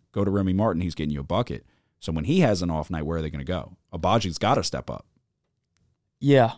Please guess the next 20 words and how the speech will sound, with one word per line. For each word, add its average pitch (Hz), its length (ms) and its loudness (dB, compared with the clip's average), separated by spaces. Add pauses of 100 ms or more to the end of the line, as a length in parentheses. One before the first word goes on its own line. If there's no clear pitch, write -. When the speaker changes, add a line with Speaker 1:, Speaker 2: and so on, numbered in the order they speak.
(140)
Speaker 2:
Well, 147 120 6
I'm 170 160 6
gonna 170 100 6
go 143 160 6
with, 120 180 2
uh, 113 240 -2 (300)
I'm 147 120 0
gonna 147 120 4
go 127 160 6
with - 340 -8
Miami 110 480 0
now. 104 260 -10 (260)
Speaker 1:
What? 131 400 0 (360)
Speaker 2:
Yeah. 180 720 6
Speaker 1:
<laughs> - 40 -2
Are 160 180 8
you 147 180 10
really? 143 440 6
Speaker 2:
<laughs> - 40 -12 (1800)
Yeah, 160 360 8